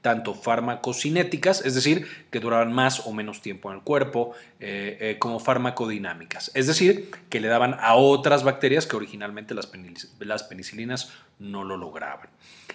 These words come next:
Entonces aquí tenemos a la penicilina, esta es su estructura química, y lo más importante de las penicilinas y en general de los beta-lactámicos es lo que conocemos como anillo beta-lactámico,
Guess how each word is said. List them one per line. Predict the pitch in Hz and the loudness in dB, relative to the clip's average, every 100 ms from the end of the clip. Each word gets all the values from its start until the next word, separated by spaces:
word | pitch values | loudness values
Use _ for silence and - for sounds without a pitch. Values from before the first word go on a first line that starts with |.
| - | -8
Entonces | 165 202 220 | 6 6 8
aquí | 170 - | 4 2
tenemos | 202 214 185 175 196 202 - | 4 6 6 4 2 0 -4
a | 113 | -2
la | 123 135 | -2 -2
penicilina, | 156 156 160 233 254 | -2 -2 -2 0 0
esta | 185 - | 0 -2
es | 160 | -4
su | 135 | -4
estructura | - 117 - 127 131 | -6 -10 -6 0 0
química, | 135 202 151 - - - - - | 2 0 2 -2 -6 -12 -18 -8
y | 139 | 0
lo | 135 143 | 2 6
más | 196 226 | 6 4
importante | 254 240 165 131 143 135 117 | 2 2 2 4 4 4 0
de | |
las | 101 - | -6 -8
penicilinas | 104 101 117 123 127 135 135 | -8 -8 -4 -2 0 0 -2
y | 139 131 | -4 -2
en | 131 123 | 0 0
general | - 120 127 156 | -2 0 4 4
de | 139 | 2
los | 104 87 | -2 -4
beta-lactámicos | 107 104 127 147 - 170 139 180 208 - - - | -6 -2 0 2 4 4 4 0 -2 -8 -16 -4
es | 123 | -2
lo | 147 151 | 0 0
que | 131 | -2
conocemos | 110 107 - 117 131 | -2 -4 -6 -6 -6
como | 107 98 | -8 -6
anillo | 101 113 120 117 107 | -6 -4 -4 -4 -4
beta-lactámico, | 98 - 95 87 - - 78 - - | -6 -8 -8 -8 -10 -12 -12 -14 -20